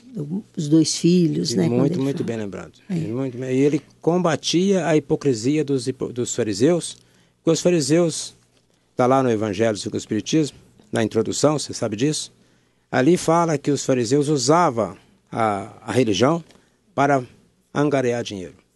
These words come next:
Speaker 2: Falava em
Speaker 1: Dominar,
Speaker 2: praça pública.
Speaker 1: dominar, né?
Speaker 2: É, mas infelizmente não vivia o que eles pregavam. E nós temos que tomar muito cuidado, porque senão nós seremos hoje um fariseu.
Speaker 1: Verdade. E você falando nessa questão da doutrina,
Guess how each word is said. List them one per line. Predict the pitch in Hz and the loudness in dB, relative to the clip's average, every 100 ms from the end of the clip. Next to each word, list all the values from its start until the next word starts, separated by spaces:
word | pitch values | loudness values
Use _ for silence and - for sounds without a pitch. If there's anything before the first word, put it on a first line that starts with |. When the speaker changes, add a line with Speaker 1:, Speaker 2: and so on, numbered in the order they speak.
| _ | _
Speaker 2:
Falava | - 135 151 165 | 2 4 6 4
em | 165 | 4
Speaker 1:
Dominar, | 170 | 4
Speaker 2:
praça | 180 180 185 | 2 2 2
pública. | 143 135 107 - 90 - | 2 2 -2 -8 -10 -4
Speaker 1:
dominar, | 165 175 156 151 160 175 180 | 0 2 2 2 0 -2 -4
né? | 170 165 | -6 -2
Speaker 2:
É, | 123 113 107 - | 0 0 -6 -8
mas | 127 120 | -4 -2
infelizmente | 139 131 131 113 135 139 | -2 -2 -2 -2 -4 -4
não | 147 156 | -6 -4
vivia | 147 127 123 139 | -4 -4 -4 -4
o | 131 | -4
que | 135 | -6
eles | 117 | -6
pregavam. | - 117 101 90 90 _ _ - | -6 -6 -6 -10 -14 _ _ -4
E | 180 | 0
nós | 170 | 0
temos | 180 | 0
que | 165 | -2
tomar | 165 151 | 0 0
muito | 160 | -2
cuidado, | 170 143 131 110 | -4 -2 -2 -2
porque | - 123 | -8 -8
senão | 143 | -4
nós | 147 139 | -4 -2
seremos | 151 147 131 | -2 0 0
hoje | 135 127 | 0 0
um | |
fariseu. | 143 151 170 110 98 - _ _ _ _ _ _ | -2 -2 -2 -4 -10 -12 _ _ _ _ _ _
Speaker 1:
Verdade. | 170 165 - - - - - - | -8 -8 -10 -16 -20 -20 -20 0
E | |
você | 320 - 302 | 2 4 4
falando | 240 190 180 156 | 6 6 6 6
nessa | 151 - | 4 2
questão | - 151 - 151 | 2 2 4 4
da | 139 | 4
doutrina, | 139 147 143 202 240 220 143 139 | 2 0 2 6 8 8 6 2